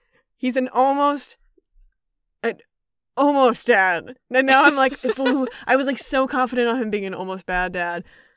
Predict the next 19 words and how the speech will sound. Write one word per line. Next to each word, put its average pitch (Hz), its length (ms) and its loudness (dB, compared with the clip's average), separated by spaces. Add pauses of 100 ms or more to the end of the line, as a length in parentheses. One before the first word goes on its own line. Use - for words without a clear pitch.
(220)
<sighs> - 60 -16 (1500)
But 233 100 -2
now 240 180 0
I'm 240 60 -2
like, 226 200 0
is 226 140 -4
he 262 160 0
an 220 60 -6
almost 240 300 -4
bad 220 180 -2
dad 220 180 -2
or 208 60 -6
is 190 180 -8
he 214 100 -4
an 196 80 -8
almost 180 340 -10
rad 151 240 -6
dad? 135 280 0
<laughs> - 200 -8